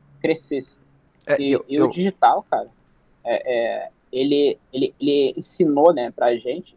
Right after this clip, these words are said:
Speaker 1: e eu acho que isso foi até uma, a, a visualização do, do, do resultado do trabalho, né? Que existem muitas pessoas em várias partes do Brasil que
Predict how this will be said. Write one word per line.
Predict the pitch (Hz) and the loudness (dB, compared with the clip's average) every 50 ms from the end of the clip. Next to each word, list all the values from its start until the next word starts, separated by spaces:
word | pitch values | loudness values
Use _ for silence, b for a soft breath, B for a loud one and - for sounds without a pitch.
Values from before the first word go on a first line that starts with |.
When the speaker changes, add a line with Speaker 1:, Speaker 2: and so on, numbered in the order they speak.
| _ _ | _ _
Speaker 1:
e | 127 131 131 120 117 - - _ - | -12 -6 -4 -4 -4 -4 -6 _ -8
eu | 131 143 | -2 -2
acho | 160 180 - | -2 -2 -2
que | - | -10
isso | 220 - 226 196 | -10 -8 -10 -12
foi | - - 311 220 | -6 -4 0 0
até | 214 214 - 185 180 | 0 0 2 2 2
uma, | 214 233 240 262 269 262 254 240 208 202 190 - - - - - _ _ _ _ _ _ _ _ _ _ _ _ _ _ - | 2 2 0 -2 -2 -2 -2 -2 -4 -6 -6 -8 -12 -16 -20 -20 _ _ _ _ _ _ _ _ _ _ _ _ _ _ -8
a, | 117 107 131 139 - 156 156 | -6 -2 -2 0 2 2 2
a | 156 | 2
visualização | 160 160 208 233 220 247 240 240 240 226 214 220 190 180 - - 185 202 233 240 | 0 -2 -2 -2 2 2 2 2 2 0 2 2 2 2 2 -2 -4 -4 -4 -8
do, | 214 254 269 254 - - _ _ _ _ _ _ _ _ - | -10 -10 -10 -12 -12 -16 _ _ _ _ _ _ _ _ -2
do, | 175 175 175 170 165 160 160 156 147 143 135 131 131 - _ _ _ _ _ _ _ _ - | -2 0 0 0 -4 -4 -4 -4 -4 -4 -6 -10 -16 -20 _ _ _ _ _ _ _ _ -8
do | 160 | -2
resultado | 165 196 208 202 208 190 - - 165 160 185 185 185 | 0 0 0 0 -2 -6 0 2 2 2 2 0 -6
do | 185 | -10
trabalho, | 180 - 156 143 139 127 123 110 113 110 | -6 -2 -2 0 2 2 2 2 0 -4
né? | 110 - _ _ _ _ _ _ _ _ _ _ - | -12 -18 _ _ _ _ _ _ _ _ _ _ -8
Que | 135 135 131 - | -6 -6 -6 -4
existem | 139 135 139 160 165 - 170 170 | -6 -8 -8 -8 -8 -8 -6 -6
muitas | 156 160 165 180 190 190 190 190 170 - | -2 2 2 2 2 2 0 -2 -2 -2
pessoas | - 175 165 - - - 160 160 156 151 151 | -4 -6 -6 -6 -6 -8 -6 -6 -6 -6 -6
em | 151 156 147 | -8 -12 -4
várias | - 135 135 143 156 - - | 0 2 2 4 2 0 -6
partes | - - 135 139 143 _ _ _ 131 | -2 0 0 0 0 _ _ _ -16
do | - 131 | -16 -12
Brasil | - - 131 127 123 120 120 131 131 - _ _ | -8 -6 -6 -6 -6 -8 -10 -12 -12 -12 _ _
que | _ | _